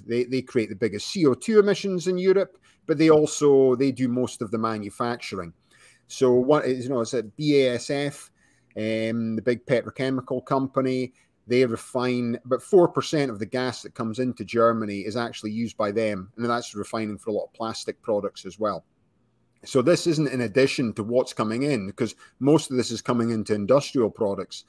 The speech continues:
So what you could find is that in addition to people potentially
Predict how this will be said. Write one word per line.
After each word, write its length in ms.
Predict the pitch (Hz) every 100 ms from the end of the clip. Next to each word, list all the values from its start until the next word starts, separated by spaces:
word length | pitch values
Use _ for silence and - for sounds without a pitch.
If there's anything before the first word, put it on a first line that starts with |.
| - _ -
So 140 | 139
what 200 | 151 175
you 80 | 151
could 140 | 131
find 420 | - 156 151 139
is 320 | 131 127 117 -
that 380 | 120 110 - _ _ _ _ -
in 160 | 175
addition 600 | 165 117 156 170 - 131 113
to 100 | 117
people 640 | - 175 151 135 123 113 - _ _
potentially 1120 | - 135 - 165 196 190 165 131 117 113 113